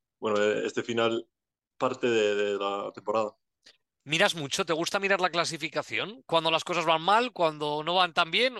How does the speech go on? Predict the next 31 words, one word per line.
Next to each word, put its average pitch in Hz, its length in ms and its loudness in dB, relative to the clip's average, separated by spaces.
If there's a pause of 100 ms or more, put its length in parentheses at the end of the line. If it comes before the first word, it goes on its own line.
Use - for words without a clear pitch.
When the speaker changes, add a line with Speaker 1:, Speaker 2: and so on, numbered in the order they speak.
Speaker 2:
o 151 260 -6
no 160 80 -2
la 170 100 4
miras 160 260 -2
nunca? 113 400 -18 (180)
¿O 143 100 0
la 139 100 2
miras 156 220 0
siempre? 113 380 -12 (1300)
Speaker 1:
Bueno, 107 440 -2 (180)
siempre 131 340 2
miras, 123 360 2
porque, 98 260 -6 (720)
claro, 104 260 6
es 98 60 0
una, 101 480 -2 (140)
es 104 80 -8
una 101 500 0 (640)
liga 123 300 4
muy 127 160 6
interesante 156 800 0 (200)
y 110 220 -6
puedo, 117 640 4
muchas 123 400 -8
cosas 135 280 -2
puedo 135 200 2
cam-, 135 200 -2 (120)
cambiar 139 380 0
y 131 100 -6
muchas 127 280 -10
po-, 127 180 -8